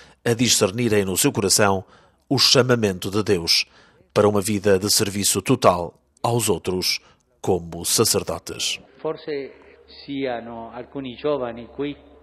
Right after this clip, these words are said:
Speaker 2: che hanno sentito nel suo cuore questa chiamata, è Gesù che lo ha messo lì, eh? Eh, curate questa invi-,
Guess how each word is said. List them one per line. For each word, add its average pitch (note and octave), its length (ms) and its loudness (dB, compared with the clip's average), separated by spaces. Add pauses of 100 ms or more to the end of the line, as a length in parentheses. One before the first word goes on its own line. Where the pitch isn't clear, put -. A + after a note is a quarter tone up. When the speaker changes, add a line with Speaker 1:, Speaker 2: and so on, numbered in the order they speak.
(140)
Speaker 2:
che C#3 120 -4
hanno D3 280 -4
sentito C#3+ 800 -8
nel C3 220 -6
suo C3 180 -6
cuore D#3+ 380 -2
questa C#3+ 340 -8
chiamata, B2+ 1040 -8
è C3+ 120 -6
Gesù B2+ 440 -8
che A2 100 -10
lo G2+ 120 -8
ha G2 40 -6
messo G#2 280 -14
lì, G2+ 320 -12
eh? D3 160 -8 (340)
Eh, G#2+ 240 -18
curate C3 520 -6
questa A#2+ 340 -10
invi-, C3+ 380 -10